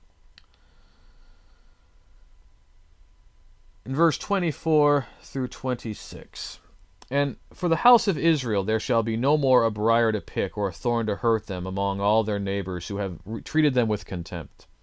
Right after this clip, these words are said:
Then they will know that I am the Lord Yahweh.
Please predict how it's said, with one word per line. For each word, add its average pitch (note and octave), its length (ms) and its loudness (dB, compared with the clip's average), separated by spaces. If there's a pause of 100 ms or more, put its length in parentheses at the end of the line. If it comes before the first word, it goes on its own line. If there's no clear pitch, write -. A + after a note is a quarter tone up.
(380)
Then C3 180 2
they C3 140 4
will B2 160 2
know A#2+ 220 2
that A2 200 -2
I A2 380 2
am G2+ 160 -4
the G2 120 -4
Lord F#2+ 260 -2
Yahweh. D#2+ 400 -6